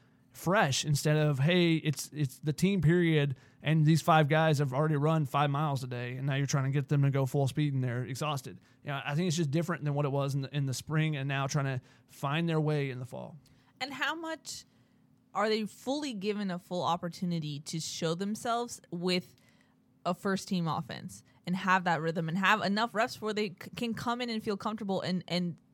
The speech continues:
Speaker 2: have that opportunity to separate themselves? Because rotating four quarterbacks through different types of, of combinations of levels of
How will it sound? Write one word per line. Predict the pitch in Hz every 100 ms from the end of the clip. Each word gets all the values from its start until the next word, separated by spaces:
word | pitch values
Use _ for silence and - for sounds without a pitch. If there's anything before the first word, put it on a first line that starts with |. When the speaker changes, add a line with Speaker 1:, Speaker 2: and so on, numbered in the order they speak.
| -
Speaker 2:
have | 175 185 202 220
that | 185 -
opportunity | 170 180 185 165
to | 151
separate | 165 156 147 151
themselves? | - - - 180
Because | 208 240 233 - - - _ _ _ _
rotating | 185 190 370 403 339 302
four | 233 202 262
quarterbacks | - 226 226 180 - - -
through | 190 180
different | 196 190 - 208 -
types | 190 190 190
of, | 175 160
of | 160 160 156 - _ _ -
combinations | 139 208 190 175 180 214 185 180
of | 160 151 151
levels | 160 180 170 185
of | 165 151